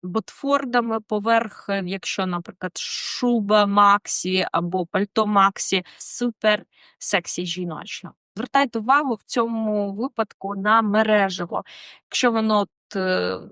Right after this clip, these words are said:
так от неприємно виглядає, дешево, от зразу псує образ. В даному випадку я впевнена, що тут поліестер основна, основний склад тканини.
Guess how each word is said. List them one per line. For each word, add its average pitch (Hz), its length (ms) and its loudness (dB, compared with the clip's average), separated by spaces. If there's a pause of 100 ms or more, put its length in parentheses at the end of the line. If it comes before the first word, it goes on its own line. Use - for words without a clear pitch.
(100)
так - 220 -12
от 175 60 -10 (140)
неприємно 208 1040 0
виглядає, 202 720 2
дешево, 180 1040 -4
от 185 180 -8
зразу 233 460 2
псує 202 440 0
образ. - 520 -6 (120)
В 196 60 -16
даному 320 520 2
випадку 254 440 0
я 247 60 0
впевнена, 254 440 0
що 240 220 -8
тут - 280 -6 (680)
поліестер 240 760 2
основна, 202 640 0 (380)
основний 214 460 0
склад 190 480 2
тканини. 175 640 -8